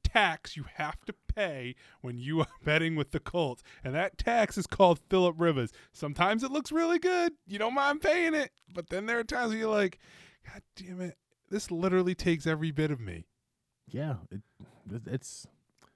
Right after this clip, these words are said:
Speaker 2: I, so I want, it looks like the Titans should cover this, right? I mean, it looks like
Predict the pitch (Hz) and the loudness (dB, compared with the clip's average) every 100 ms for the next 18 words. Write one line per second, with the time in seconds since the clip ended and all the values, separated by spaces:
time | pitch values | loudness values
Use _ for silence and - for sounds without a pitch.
0 | _ _ _ _ _ _ _ - _ - | _ _ _ _ _ _ _ -20 _ -16
1 | - - 156 139 180 170 185 196 165 - | -14 -2 0 2 2 4 4 2 0 -8
2 | - - - _ _ _ _ _ _ _ | -20 -20 -20 _ _ _ _ _ _ _
3 | _ - 139 165 - 185 - 135 151 131 | _ -4 4 4 4 -2 -4 -2 0 0
4 | 127 165 196 120 92 104 165 185 101 101 | -2 -2 -2 -2 -4 -4 -4 -4 -2 -2
5 | 101 _ _ _ _ _ _ _ _ _ | -6 _ _ _ _ _ _ _ _ _
6 | _ _ _ _ _ _ _ _ _ _ | _ _ _ _ _ _ _ _ _ _
7 | _ - 117 143 - 78 | _ -10 0 0 0 -6